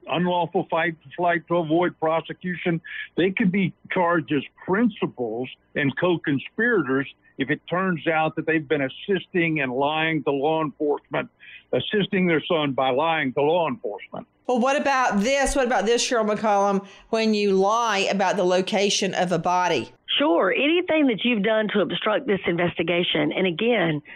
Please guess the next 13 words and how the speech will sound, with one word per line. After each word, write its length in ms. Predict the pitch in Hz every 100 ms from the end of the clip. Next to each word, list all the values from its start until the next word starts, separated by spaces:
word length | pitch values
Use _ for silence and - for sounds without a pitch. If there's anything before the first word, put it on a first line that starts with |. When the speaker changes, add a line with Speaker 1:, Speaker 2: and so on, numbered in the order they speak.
| - - _
Speaker 3:
by 280 | 185 190 196
him 420 | 190 220 208 202 196 -
leaving 840 | 202 196 226 262 262 208 208 196 190
her 300 | 160 202 175
there, 520 | 185 196 165 - - _ _ _ _ _ _ _ _ _
um, 340 | 185 170 156 151
driving 720 | 190 202 208 220 214 202 185 - _ - 233
several 340 | 214 214 196 -
states 400 | 220 220 170 185
back 260 | 202 -
home 300 | 196 214 202
to 80 | 185
Florida, 540 | 180 196 208 170 -